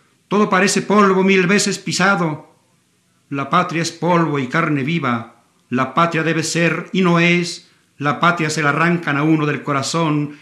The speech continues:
y el corazón se lo pisan sin ninguna piedad. Entonces uno tiene que huir ante el acoso de los búfaros que todo lo derrumban, ante la furia imperial del becerro de oro que todo lo ha comprado, la pequeña república,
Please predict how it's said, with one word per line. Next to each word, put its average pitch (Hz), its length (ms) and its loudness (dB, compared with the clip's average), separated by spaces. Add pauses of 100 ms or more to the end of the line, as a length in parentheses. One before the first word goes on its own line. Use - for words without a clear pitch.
(100)
y 135 80 -2
el 135 100 -2
corazón 156 480 -2
se 156 100 -6
lo 131 160 -6
pisan 135 380 -4
sin 123 140 -4
ninguna 135 360 -2
piedad. 131 500 -4 (1400)
Entonces 139 760 -2
uno 151 280 0
tiene 147 340 -4
que - 80 -12
huir 147 340 0
ante 131 280 -2
el 123 60 0
acoso 143 360 -4
de 123 80 0
los 120 240 -2
búfaros 131 500 -4
que 123 120 -10
todo 135 200 -4
lo 120 100 -2
derrumban, 110 680 -2 (520)
ante 131 300 -2
la 160 140 0
furia 175 320 2
imperial 175 840 2
del 156 120 0
becerro 170 400 0
de 151 100 0
oro 170 260 2
que 165 100 -6
todo 165 200 -2
lo 160 160 2
ha 170 100 2
comprado, 147 800 0 (400)
la 143 180 -4
pequeña 165 340 0
república, 151 800 -2